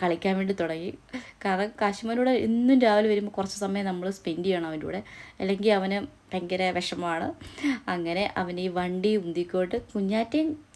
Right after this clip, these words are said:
ഒക്കെ വണ്ടിക്കകത്തുണ്ട് കേട്ടോ. വ-, കുഞ്ഞാറ്റയും വണ്ടിക്കകത്ത് ഇങ്ങനെ വെച്ചുകൊണ്ട് ഇങ്ങനെ വണ്ടി ഓടിക്കാൻ ഭയങ്കര ഇഷ്ടമാണ് കേട്ടോ. ആശാന് ഓടിക്കാൻ അകത്ത് കയറിയിട്ട് ഓടിക്കാറിയില്ല,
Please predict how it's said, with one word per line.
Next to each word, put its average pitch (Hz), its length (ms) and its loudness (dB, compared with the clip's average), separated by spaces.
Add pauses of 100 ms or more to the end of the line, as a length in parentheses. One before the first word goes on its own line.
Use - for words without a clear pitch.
(120)
ഒക്കെ 208 140 -10
വണ്ടിക്കകത്തുണ്ട് 202 520 -2
കേട്ടോ. 170 260 -4
വ-, 185 260 -6
കുഞ്ഞാറ്റയും 202 480 -4 (420)
വണ്ടിക്കകത്ത് 202 500 0
ഇങ്ങനെ 214 180 0
വെച്ചുകൊണ്ട് 208 380 -4
ഇങ്ങനെ 196 200 -2 (160)
വണ്ടി 190 280 0
ഓടിക്കാൻ 196 280 -2
ഭയങ്കര 226 400 0
ഇഷ്ടമാണ് 185 320 -4
കേട്ടോ. 175 180 -8 (220)
ആശാന് 226 300 -4 (100)
ഓടിക്കാൻ 220 420 -2
അകത്ത് 214 320 -4
കയറിയിട്ട് 254 380 0
ഓടിക്കാറിയില്ല, 202 460 -2